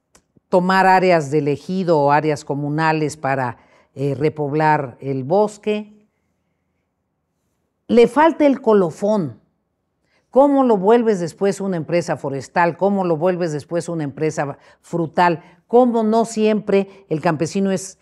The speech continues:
asalariado, sino empieza a tener el, eh, autosuficiencia y sus empresitas del sector social forestal empiezan a funcionar? ¿Qué me pasa?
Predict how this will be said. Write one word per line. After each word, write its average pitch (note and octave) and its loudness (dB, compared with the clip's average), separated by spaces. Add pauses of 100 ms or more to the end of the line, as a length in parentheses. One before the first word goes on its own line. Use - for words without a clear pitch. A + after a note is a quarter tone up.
(220)
asalariado, D#3+ 0
sino G#3+ -4
empieza F3 -4
a D3+ -8
tener D#3 -6 (300)
el, D3+ -2
eh, D3 -4
autosuficiencia D#3+ -2 (260)
y G3+ -4
sus G3 -4
empresitas F3 -2
del C#3+ -8
sector D#3 -6
social D3+ -4 (240)
forestal F3 2
empiezan D#3 -4
a C#3+ -8
funcionar? D#3 -10 (1300)
¿Qué F4 4
me F4+ 0
pasa? C#4 0